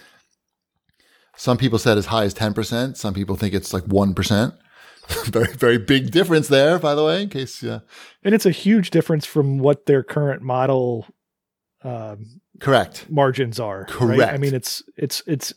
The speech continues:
Speaker 2: enormously different
Speaker 1: Correct. The
Speaker 2: than selling
Speaker 1: margins
Speaker 2: a used
Speaker 1: on,
Speaker 2: game.
Speaker 1: like, trading in games,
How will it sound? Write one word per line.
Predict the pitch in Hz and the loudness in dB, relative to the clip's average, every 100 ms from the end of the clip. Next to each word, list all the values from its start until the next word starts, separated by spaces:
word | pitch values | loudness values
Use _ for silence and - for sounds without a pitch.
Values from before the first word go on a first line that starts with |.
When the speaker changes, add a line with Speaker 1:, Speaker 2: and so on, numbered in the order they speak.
| _ | _
Speaker 2:
enormously | - 156 147 151 165 151 - 135 | -4 -2 2 4 4 2 0 -4
different | 123 117 107 - _ _ _ | -4 -6 -10 -18 _ _ _
Speaker 1:
Correct. | - 135 113 - | 0 4 4 2
The | |
Speaker 2:
than | 113 | 2
selling | 120 139 | 6 6
Speaker 1:
margins | 139 131 123 | 6 2 2
Speaker 2:
a | |
used | 117 117 117 | 2 4 2
Speaker 1:
on, | |
Speaker 2:
game. | 117 110 | 0 -2
Speaker 1:
like, | 107 | -6
trading | - 123 117 113 | -2 -2 0 0
in | 110 | 0
games, | 107 147 139 120 117 104 - | 0 0 0 0 -2 -6 -10